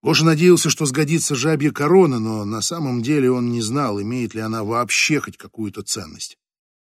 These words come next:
Идти по мосту становилось всё сложнее. Ступни горели. Веки сами закрывались, пытаясь уберечь глаза от раскалённого воздуха. Уши закладывало от шума, напоминающего гул тысячи костров.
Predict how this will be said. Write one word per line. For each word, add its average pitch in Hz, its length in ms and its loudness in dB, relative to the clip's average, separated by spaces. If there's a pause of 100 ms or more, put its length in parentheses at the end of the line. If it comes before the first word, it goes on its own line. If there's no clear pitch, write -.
(680)
Идти - 280 -2
по 180 120 2
мосту 170 320 2
становилось 147 580 0
всё - 220 -4
сложнее. 110 560 -4 (880)
Ступни 123 380 -8
горели. 123 480 0 (640)
Веки 160 300 2
сами 160 380 2
закрывались, 143 800 2
пытаясь 131 440 0
уберечь 127 360 0
глаза 127 460 0
от 127 100 -4
раскалённого 127 680 0
воздуха. 104 500 -2 (960)
Уши 120 320 -2
закладывало 113 680 -4
от 104 80 -8
шума, 127 360 -2
напоминающего 113 920 -4
гул 107 360 -6
тысячи 107 560 -10
костров. - 600 -12